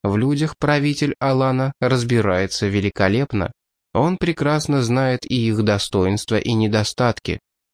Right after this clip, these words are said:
«Чтобы узнать истину, нам осталось ждать совсем недолго»,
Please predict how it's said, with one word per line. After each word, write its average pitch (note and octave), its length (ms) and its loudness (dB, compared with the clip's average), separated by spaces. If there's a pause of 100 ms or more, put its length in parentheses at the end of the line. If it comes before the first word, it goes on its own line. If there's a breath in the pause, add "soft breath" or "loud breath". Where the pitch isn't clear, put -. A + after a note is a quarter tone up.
(240)
«Чтобы D#3+ 440 0
узнать A2 440 0
истину, D#3+ 560 0 (100)
нам G3+ 320 0
осталось D#3 540 0
ждать A2+ 320 0
совсем A2 480 0
недолго», G#2 560 0